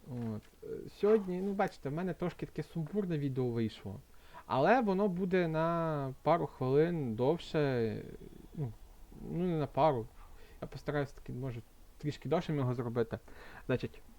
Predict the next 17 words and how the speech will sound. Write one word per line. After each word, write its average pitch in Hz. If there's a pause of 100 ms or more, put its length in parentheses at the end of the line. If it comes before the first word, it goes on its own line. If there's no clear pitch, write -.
(880)
у -
мене 160
питання. 123
Чи 147
було 226
вам 196
би 170
цікаво 175
під -
час 156
відео 196
слухати, 160
наприклад, 135
якісь -
історії 165
або, 127
е, 117